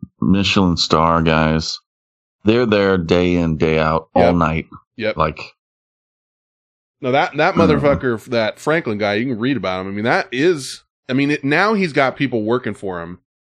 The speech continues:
Speaker 2: that are doing the heavy lifting. But he was, when I went, he was there. Like, I talked to, you know, I saw the guy, I talked to the guy, you know,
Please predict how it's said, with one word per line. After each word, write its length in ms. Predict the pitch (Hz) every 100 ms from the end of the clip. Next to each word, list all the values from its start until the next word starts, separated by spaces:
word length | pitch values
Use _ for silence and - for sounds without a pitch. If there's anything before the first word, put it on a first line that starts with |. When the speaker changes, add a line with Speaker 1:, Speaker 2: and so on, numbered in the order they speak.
| _ _ -
Speaker 2:
that 140 | 120
are 80 | 113
doing 220 | 127 123
the 60 | 113
heavy 200 | 120 110
lifting. 380 | 113 139 101 92
But 140 | 107
he 180 | 98 185
was, 260 | 247 156 - _ -
when 160 | 135
I 100 | 156
went, 380 | 143 151 214 - - 101 -
he 180 | 131 165
was 180 | 220 151
there. 460 | 196 254 62 - -
Like, 220 | 113 113
I 140 | 123 185
talked 380 | - 185 254 -
to, 100 | 120
you 80 | 139
know, 160 | 117
I 160 | 135 180 _ _
saw 240 | - 196 277
the 80 |
guy, 180 | - 110
I 20 | 117
talked 280 | - 277 -
to 60 |
the 80 | 208
guy, 240 | 90 73 - - _ _ _ _
you 120 | - 113
know, 240 | 113